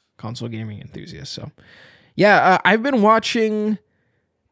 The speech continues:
a couple different movies. There was a movie that was on the tip of my tongue last week that I wanted to mention. It's called The Town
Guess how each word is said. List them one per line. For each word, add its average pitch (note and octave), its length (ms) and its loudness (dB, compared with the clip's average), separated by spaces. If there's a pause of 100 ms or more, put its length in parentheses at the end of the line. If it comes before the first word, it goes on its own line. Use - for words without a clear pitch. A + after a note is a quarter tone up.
(440)
a D#3 40 -4
couple A3 300 0
different D#3 260 0
movies. C3+ 300 2
There D#3+ 120 2
was D3 120 2
a D3 60 2
movie G3+ 320 2
that G#3 100 2
was E3+ 120 0
on E3 100 0
the D3+ 80 0
tip F#3+ 160 -4
of F3 40 -8
my E3 120 0
tongue D#3 260 0
last C#3+ 280 0
week C3+ 120 -2
that B2+ 120 0
I B2 40 2
wanted C3+ 280 0
to B2+ 40 -2
mention. B2+ 560 -2
It's - 160 -8
called C#3 280 0
The B2+ 80 -2
Town C#3 600 0